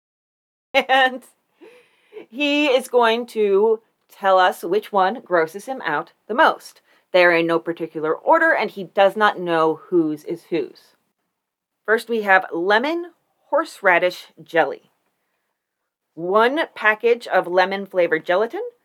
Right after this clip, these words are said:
one and three quarters cups hot water, twelve whole cloves, quarter tablespoon salt, and one-third cup drained horseradish.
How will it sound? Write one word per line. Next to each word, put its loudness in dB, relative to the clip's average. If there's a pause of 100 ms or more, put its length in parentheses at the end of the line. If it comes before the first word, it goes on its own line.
(380)
one 2
and -2
three -6
quarters -2
cups -2
hot 0
water, 0 (400)
twelve 0
whole 2
cloves, 0 (360)
quarter -2
tablespoon -6
salt, 0 (280)
and -14
one-third 2
cup -4
drained -4
horseradish. -4